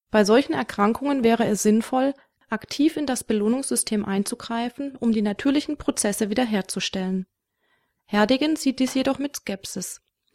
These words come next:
"Wir können das Belohnungssystem eigentlich nur stören, verbessern können wir es nicht", erläutert er. Denn eine Stimulation ist immer mit einer Überfunktion und psychotischen Nebenwirkungen verbunden.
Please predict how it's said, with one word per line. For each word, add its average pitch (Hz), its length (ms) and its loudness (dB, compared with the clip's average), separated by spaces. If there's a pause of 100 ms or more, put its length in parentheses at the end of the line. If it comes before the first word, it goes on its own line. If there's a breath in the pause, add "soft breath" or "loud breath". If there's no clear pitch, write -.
(220)
"Wir 214 120 0
können 277 260 2
das 262 160 -2
Belohnungssystem 247 800 0
eigentlich 240 380 0
nur 277 100 -2
stören, 196 640 2
verbessern 208 540 -4
können 269 240 0
wir 277 100 2
es 277 140 -4
nicht", 208 260 2
erläutert 185 480 -4
er. 180 240 -6 (960)
Denn 220 140 4
eine 226 260 4
Stimulation 226 760 2
ist - 300 -4
immer 294 200 2
mit 294 140 2
einer 214 260 0
Überfunktion 262 680 0
und 233 220 -2
psychotischen 226 640 -2
Nebenwirkungen 196 640 2
verbunden. 190 600 0